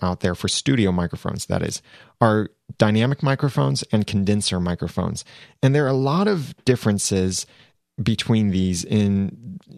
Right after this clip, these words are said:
extremely technical ways that I'm not going to get into in this conversation and the different ways that they capture sound. But for our sake, let's just look at the practical side of these two different kinds of microphones.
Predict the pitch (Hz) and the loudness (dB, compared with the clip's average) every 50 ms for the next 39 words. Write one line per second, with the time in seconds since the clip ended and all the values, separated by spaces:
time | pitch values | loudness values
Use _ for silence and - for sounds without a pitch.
0 | - 175 151 123 - - - - - - 156 160 165 165 156 135 113 98 - - | -12 -4 -4 -4 -4 -4 -10 -8 -6 -2 0 0 2 2 2 2 0 -2 -2 -2
1 | 117 110 107 - 98 92 - 95 90 90 - - - - 98 95 90 87 90 85 | -2 -2 -2 -2 -4 -2 0 0 -2 -2 -2 -6 -4 -2 0 0 2 0 -2 -2
2 | - 113 107 107 123 135 131 - 120 110 98 92 - - 98 87 92 92 90 - | -2 -2 0 0 0 -2 -2 0 0 0 0 -2 -2 -2 0 0 0 -2 -2 -2
3 | - 90 90 90 87 90 90 - - - - 92 90 85 90 82 - 92 87 82 | -2 -2 -2 -2 -2 -2 -2 -4 -6 -6 -4 -4 -4 -4 -4 -4 -4 -4 -4 -4
4 | - 87 92 95 90 95 95 107 104 95 - 113 - 117 107 95 92 98 98 95 | -4 -4 -2 -2 -2 -4 -2 -2 -4 0 0 0 0 0 -4 -2 0 0 2 2
5 | 98 98 87 - - 95 - - 104 98 98 90 - - - - _ - - - | 0 0 -2 -2 -4 -6 -2 0 0 0 0 -2 -6 -12 -20 -20 _ -6 -2 -2
6 | 104 104 - - - 101 87 - - - - 107 101 92 90 87 87 90 - - | -2 -2 -2 -2 -4 -2 -2 -2 -4 -4 -2 -2 -2 0 0 -2 -4 -6 -10 -16
7 | _ _ _ _ _ _ _ _ - 143 135 - - - - - 143 147 165 160 | _ _ _ _ _ _ _ _ 0 0 0 0 -4 -12 -2 0 2 2 2 0
8 | - 160 143 135 - 147 156 - - - 175 - - 147 143 139 - 123 - - | 0 0 -2 0 0 -2 -2 0 -2 -4 -4 -4 -2 0 -2 0 0 -2 -2 -2
9 | - - - 104 101 - - 92 - 85 85 - - - 85 85 85 87 - - | -6 -2 -2 -2 -2 -2 -6 -6 -4 -4 -4 -4 -4 -4 -2 -4 -4 -4 -4 -6
10 | 92 87 - 98 87 - - - 110 92 90 - 95 87 - - 95 95 90 92 | -6 -2 -2 -2 -2 -2 -2 -4 -2 -2 -2 -4 -4 -6 -4 -4 -4 -2 -2 -4
11 | 87 - 90 90 - - 90 - - 90 90 98 - - | -4 -4 -4 -4 -4 -4 -8 -6 -4 -6 -6 -6 -8 -10